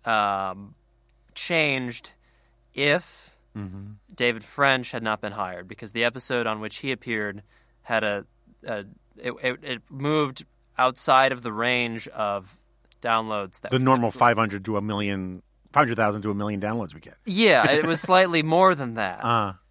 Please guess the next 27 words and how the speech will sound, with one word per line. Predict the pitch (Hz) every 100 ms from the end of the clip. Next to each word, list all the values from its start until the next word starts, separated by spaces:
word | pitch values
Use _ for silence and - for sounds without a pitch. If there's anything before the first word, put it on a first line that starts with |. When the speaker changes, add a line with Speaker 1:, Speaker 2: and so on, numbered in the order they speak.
| _ _
Speaker 1:
By | 156 151
enough | 147 156 165
that | 139 131 123
if, | 127 -
if | 131
it | 131
had | 127
just | 139 -
been, | 135 123 113
like, | 101 101 - _ -
a |
different | 117 127 - 123 107 _ _ _ _ -
guest, | 120 104 - - - -
Speaker 2:
I | 107 104
understand. | 104 101 - - _ _
Speaker 1:
it | 123
would | 127 123
have | 113
been | 127 117 110 104
still | - - 135 123 113
less | 110 120 117
than | 120
two | 107 123
million | 110 104 98
at | 92
that | 98 -
point. | - 117